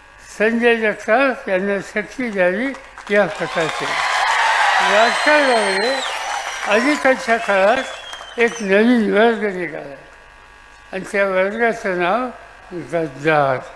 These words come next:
आता ही गद्दारी राजकारणाचं करायला लागली. आमची त्याला विनंती आहे की बाबांनो, तुम्ही इथं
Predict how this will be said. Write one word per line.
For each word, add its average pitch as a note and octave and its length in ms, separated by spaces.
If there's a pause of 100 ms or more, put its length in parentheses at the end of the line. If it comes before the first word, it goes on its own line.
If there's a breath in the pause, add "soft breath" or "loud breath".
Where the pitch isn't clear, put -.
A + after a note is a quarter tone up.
(1500)
आता - 280
ही B3+ 160 (120)
गद्दारी - 1700
राजकारणाचं G#3+ 840 (120)
करायला E3+ 200
लागली. D3+ 400 (920)
आमची G#3 280 (100)
त्याला C4 260
विनंती B3 600
आहे E3 80 (720)
की F#3+ 60
बाबांनो, F3+ 680 (1080)
तुम्ही F#3 200
इथं F3+ 240